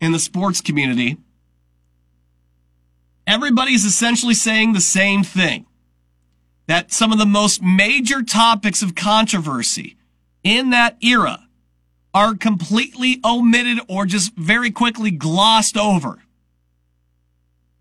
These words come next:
The Aaron Hernandez Tebow bar fight.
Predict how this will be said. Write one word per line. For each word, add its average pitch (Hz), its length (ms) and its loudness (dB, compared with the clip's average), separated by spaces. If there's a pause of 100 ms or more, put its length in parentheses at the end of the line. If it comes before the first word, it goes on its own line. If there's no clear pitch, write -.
(2500)
The 175 160 -2
Aaron 240 240 0
Hernandez 226 480 0
Tebow 220 440 2
bar 220 320 2
fight. 151 420 -6